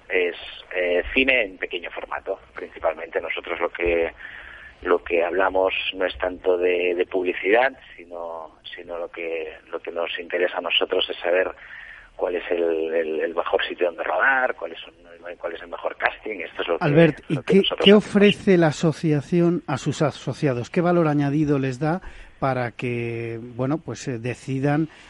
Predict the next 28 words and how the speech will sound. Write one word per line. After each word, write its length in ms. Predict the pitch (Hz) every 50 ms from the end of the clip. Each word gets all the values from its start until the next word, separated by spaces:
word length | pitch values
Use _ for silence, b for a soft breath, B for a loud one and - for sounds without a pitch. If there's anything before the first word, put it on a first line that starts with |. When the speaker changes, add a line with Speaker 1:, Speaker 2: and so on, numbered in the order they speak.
| B
Speaker 2:
asociarse? 800 | B - 113 - - 110 - - 160 170 160 120 - - - - - _ _ _ _ _ _ _ _ - _ _ _ _ _ B B B B B B B B B B B -
Speaker 1:
Pues 160 | - 117 110
nosotros, 400 | 117 110 113 127 127 - 147 143 - - - - -
el, 420 | 104 101 98 98 98 95 95 92
el 160 | - 98 101
primero 380 | 98 - 123 127 143 151 165 151
es, 60 | - - - - -
es 100 | 101 -
que 320 | - 101 95 92 90 85 - - -
forman 480 | - 98 101 104 101 95 90 90 87 -
parte 240 | 104 101 - -
de 40 | 98
una 100 | 90 85
asociación 440 | - - - - 87 - - 92 95
que 100 | - 95
garantiza 460 | 90 90 85 82 80 87 82 85 87
con, 320 | 82 85 80 78 76 76 78
con 160 | - 85 -
su 140 | - - -
certificado 800 | - - - - 87 - - 85 - 95 92 92 95 101 - -
que 120 | - - 87
las 120 | 82 82 -
cosas 220 | 92 85 - -
se 100 | - -
van 100 | 80 80
a 40 | 80
hacer 200 | 80 - 80 76
bien. 200 | - - - 73